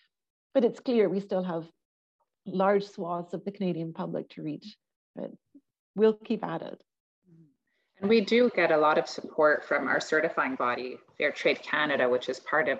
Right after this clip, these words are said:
Speaker 2: that Fair Trade International system. They have a couple different initiatives throughout the, the year. So for example, in Canada in May, that's Fair Trade Month.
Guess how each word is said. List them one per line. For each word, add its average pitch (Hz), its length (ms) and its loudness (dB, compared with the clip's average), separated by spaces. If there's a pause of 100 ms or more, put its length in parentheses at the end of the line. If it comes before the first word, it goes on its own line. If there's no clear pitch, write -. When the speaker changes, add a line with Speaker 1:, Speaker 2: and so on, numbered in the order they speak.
Speaker 2:
that 127 240 -6
Fair 151 160 -2
Trade 143 220 -4
International 139 680 -6
system. 127 560 -2 (560)
They 151 140 4
have 147 400 2 (240)
a 139 280 0
couple 190 320 0
different 165 400 -2
initiatives 156 560 -2
throughout 139 280 -6
the, 143 100 -8 (180)
the 151 80 -6
year. 139 260 -2
So 156 200 0
for 156 160 -2
example, 151 600 0 (420)
in 156 160 -6
Canada 180 760 -2
in 143 320 -8
May, 151 560 0 (340)
that's 160 280 -4
Fair 160 220 2
Trade 143 340 -2
Month. 131 260 -6